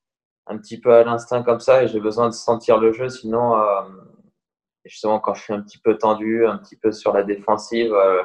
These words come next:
là je deviens complètement inoffensif. Du coup, euh, c'est vrai qu'il faut, euh, faut réussir à, à être vraiment relâché, à prendre du plaisir. C'est,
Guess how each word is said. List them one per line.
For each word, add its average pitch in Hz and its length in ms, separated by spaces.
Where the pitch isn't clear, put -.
là 107 120
je 104 80
deviens 98 360
complètement 113 480
inoffensif. 101 800
Du 95 200
coup, 107 220
euh, 92 300
c'est - 160
vrai 85 160
qu'il - 160
faut, 90 180
euh, 85 60
faut 98 140
réussir 107 460
à, - 580
à 95 160
être - 180
vraiment 117 360
relâché, 123 760
à 101 160
prendre 123 320
du 117 120
plaisir. 117 600
C'est, 95 420